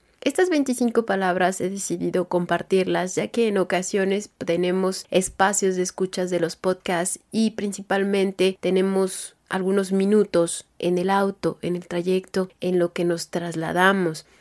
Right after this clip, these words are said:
Y es por eso que he decidido compartirles estas palabras para que hagamos un ejercicio de práctica o de memorización.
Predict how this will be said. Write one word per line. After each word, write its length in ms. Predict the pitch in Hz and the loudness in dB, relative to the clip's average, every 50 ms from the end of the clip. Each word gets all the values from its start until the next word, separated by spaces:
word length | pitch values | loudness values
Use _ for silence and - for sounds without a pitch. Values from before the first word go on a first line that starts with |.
| _ _ | _ _
Y 140 | - 240 285 | 0 2 2
es 100 | 294 285 | 2 2
por 160 | - - 277 | 2 2 2
eso 220 | 277 254 262 269 269 | 4 4 2 2 4
que 100 | - 240 | 6 6
he 40 | 226 | 6
decidido 540 | 226 220 226 - 196 202 208 196 208 196 | 6 6 4 0 -2 0 2 2 2 2
compartirles 760 | - 170 175 - 170 160 - - 185 180 185 185 180 180 - | 2 -2 -2 -2 -4 -4 -2 0 0 0 2 0 0 0 -2
estas 340 | 175 - - - 160 170 - | -6 -4 -4 -4 -4 -4 -4
palabras 600 | - - 196 196 202 196 190 190 190 190 190 - | -4 -2 0 2 2 4 4 4 2 0 -2 -4
para 280 | - - 214 226 233 233 | -6 -4 -2 -2 -2 -2
que 140 | 233 - 208 | -4 -4 -4
hagamos 460 | 202 202 180 190 190 190 185 - - | -2 -2 0 0 0 -2 -2 -2 -2
un 100 | 180 185 | -2 -2
ejercicio 720 | 180 180 - 160 - - - 180 175 - - 170 170 175 - _ - | -2 -2 -4 -6 -6 -6 -6 -6 -4 0 2 2 2 0 -2 _ -4
de 80 | 190 190 | -4 -2
práctica 720 | - 160 147 151 156 - - 156 - - 160 160 156 - _ - | -2 -2 -2 -2 -2 -4 -8 -6 -4 -4 -4 -4 -4 -8 _ -4
o 100 | 170 165 | -2 -2
de 160 | 156 151 147 | 0 -2 -2
memorización. 960 | 147 151 143 147 139 135 135 139 139 - - - - - - - - 151 151 | 0 0 0 0 0 -2 -2 -4 -4 -8 -10 -12 -10 -8 -8 -8 -10 -10 -14